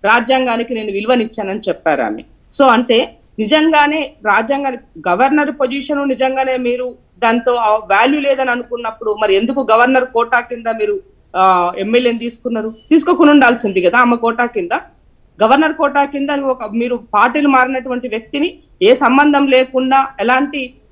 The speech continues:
ఆ, ఏమంటారు, తన సేవా దృక్పథం లేనటువంటి ఒక పొజిషన్ అతను తీసుకొచ్చి మీరు అతన్ని గవర్నర్ కోటాలో ఇవ్వమని అడిగినప్పుడు ఎస్ ఆమె తిరస్కరించింది ఆమెకు ఉన్నటువంటి రూల్లో. So ఇది కాదు, ఇది కరెక్ట్ కాదు, ఏ యాంగిల్లో మీరు ఇవ్వాలని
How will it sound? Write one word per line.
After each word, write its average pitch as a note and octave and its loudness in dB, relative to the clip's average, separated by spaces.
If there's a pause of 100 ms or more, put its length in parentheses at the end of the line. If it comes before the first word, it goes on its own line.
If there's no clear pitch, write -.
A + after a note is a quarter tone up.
ఆ, A3 4
ఏమంటారు, A#3+ -2
తన A#3 -2
సేవా B3 2
దృక్పథం C#4 -2
లేనటువంటి B3 -2
ఒక A3+ -8
పొజిషన్ A#3+ -6
అతను B3 -4
తీసుకొచ్చి B3 -4
మీరు A3 -2 (340)
అతన్ని A3 0 (300)
గవర్నర్ C4 4
కోటాలో A#3 -2
ఇవ్వమని A3+ -2
అడిగినప్పుడు A3 -6
ఎస్ C#4 -4
ఆమె C#4 -4
తిరస్కరించింది B3 -4
ఆమెకు G#3+ -2
ఉన్నటువంటి G#3+ -6
రూల్లో. G3 0 (520)
So D4 6
ఇది B3+ 0
కాదు, B3+ 2
ఇది B3+ -6
కరెక్ట్ C4+ -2
కాదు, B3+ 0
ఏ B3+ -2
యాంగిల్లో B3+ 0
మీరు A#3+ -4
ఇవ్వాలని A#3 -4